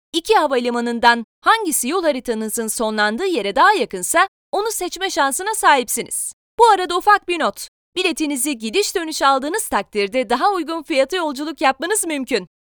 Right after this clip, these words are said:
Dört bin altı yüz elli ile altı bin beş yüz arasında uçuş bulabilirsiniz. Nereleri gezelim?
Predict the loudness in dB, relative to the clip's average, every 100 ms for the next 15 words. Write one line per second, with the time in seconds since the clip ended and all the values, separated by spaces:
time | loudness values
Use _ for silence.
0 | _ 0 2 -2 0 0 0 -2 -2 -4
1 | -4 -2 0 0 -2 _ 4 4 4 -4
2 | -4 -2 -2 -2 0 0 0 -6 -6 -6
3 | -6 -8 -4 -4 -2 -4 -4 -6 -6 -8
4 | -10 _ _ _ _ _ 2 4 2 -2
5 | -2 -2 0 -2